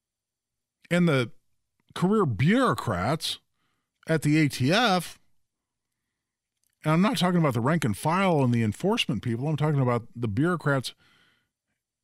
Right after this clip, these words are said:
at the management level who care more about remaining bureaucrats than they do about your freedoms,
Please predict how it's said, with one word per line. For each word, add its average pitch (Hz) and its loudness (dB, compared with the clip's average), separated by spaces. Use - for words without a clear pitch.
at 123 -8
the 135 -2
management 143 0
level 110 -4
who 156 -4
care 196 0
more 170 2
about 135 0
remaining 135 2
bureaucrats 131 -2
than 143 -2
they 135 2
do 151 2
about 110 -2
your 156 0
freedoms, 143 -2